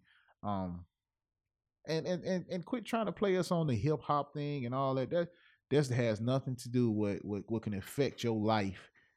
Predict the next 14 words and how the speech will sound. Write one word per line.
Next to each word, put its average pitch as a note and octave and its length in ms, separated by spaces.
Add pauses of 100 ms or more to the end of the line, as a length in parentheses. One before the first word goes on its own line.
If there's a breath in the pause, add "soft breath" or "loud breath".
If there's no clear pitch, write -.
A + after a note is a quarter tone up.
(140)
as G#2 120
far G#2 380
as G2 440 (540)
healthcare G#2+ 680
or, F2+ 460
or C2 600 (100)
taxes - 540
or, F#2 360 (500 soft breath)
or, F#2+ 540
um, F2+ 400 (1080)
government A2+ 460
reforms A2 480
or G2+ 60
whatever. G2+ 460